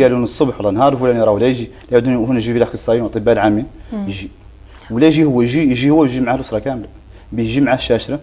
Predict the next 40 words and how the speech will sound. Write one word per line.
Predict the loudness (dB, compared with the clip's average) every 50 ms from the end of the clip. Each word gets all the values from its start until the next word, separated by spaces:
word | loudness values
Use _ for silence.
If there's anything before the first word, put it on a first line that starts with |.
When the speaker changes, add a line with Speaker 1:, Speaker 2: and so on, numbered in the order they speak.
| -10 -18 -18 -12 -4 0
Speaker 1:
ويعرض | 0 2 2
مع | 0 -2
الطبيب | -2 0 0 0 0 -2 -6
العام | -4 -2 -2 -2 -2 -2
والطبيب | -6 -6 -6 -6 -6 -6 -6
ال-، | -4
ال-، | -2 -2 -2 -2 -4 -4 -6 -6 -6
الأطفال. | -6 -6 -4 0 2 2 2 2 -2 -12 -10
Speaker 2:
حتى | -8 -8 -6 -2 0
Speaker 1:
بعد | 2 2
Speaker 2:
قاعدوا | 2 2 0
كل | -2 -4 -4
ما | -4 -2
هم | -4 -4
حاسين | -4 -6 -6 -8 -6 -8 -4 0
Speaker 1:
حتى | 0 0 0 -2 -12 -8 -4
ل-، | -4
يجي، | -2 -2 0
Speaker 2:
لعلهم. | 0 2 2 2 2 0
Speaker 1:
يجي، | 0 0 0 -2 0
يجي | 0 2 2 2
بالأسرة | 4 2 2 2 2 2 2 4
لعل، | 4 4 4 4 4 4 4
لعل | 4 2 2 2 0 0 0
أي | 0 0
م-، | 0 0 0 0 0
هو | 2 2 2 0 0 0 -4 -8 -8
عنده | -6 -4 -4
فرصة | -4 -2 0 0
جبران. | 2 2 2 0 0 -2 -10 -16 -20 -20 -20 -16 -8
ما | -2 0
Speaker 2:
مهم. | 2 2
Speaker 1:
عنده | 4 4 4
المادياً | 6 6 6 4 4 4 2
اللي | 4 2
يقدر | 0 -4 -4 -4
يمشي | -4 -4 -4
بهم | -4 -4 -2
كاملين. | -2 -2 -2 -2 -4 -8 -12 -14 -16 -14
Speaker 2:
مهم. | -14 -12 -12 -12 -12